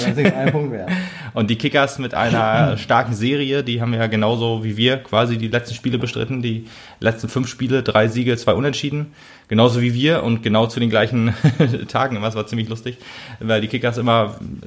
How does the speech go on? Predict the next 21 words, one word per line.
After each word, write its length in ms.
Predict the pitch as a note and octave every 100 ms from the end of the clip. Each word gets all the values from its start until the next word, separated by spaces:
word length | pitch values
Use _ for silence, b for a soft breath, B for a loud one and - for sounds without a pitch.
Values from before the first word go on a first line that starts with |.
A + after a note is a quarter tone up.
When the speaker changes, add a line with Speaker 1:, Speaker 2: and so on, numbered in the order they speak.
| -
Speaker 2:
traditionell 760 | - A2 A#2 A2+ A2 A2+ B2+ C3 - - - - _ _ -
in, 240 | A2 G#2+
in 160 | - G2
der 120 | G2
Hinrunde 340 | G#2+ A2+ G#2+
schlecht 340 | G2+ C3+ C3 -
und 80 | G2+
in 80 |
der 80 | F#2+
Rückrunde 380 | G#2 A2+ G#2+ G#2
stark. 340 | - A#2+ C3+ - B B B B B -
Ähm, 400 | A2+ A2 G#2+ G2+
deswegen 380 | G2 G#2 G#2+ G2
war 140 | G2+
es 140 | G2
klar, 220 | - G#2+ A2
das 160 | F#2+
wird 140 | G2+ G#2
hier 120 | G2+
kein 180 | - G2
Selbstläufer. 680 | G#2+ G#2+ A#2+ A2+ A#2 A#2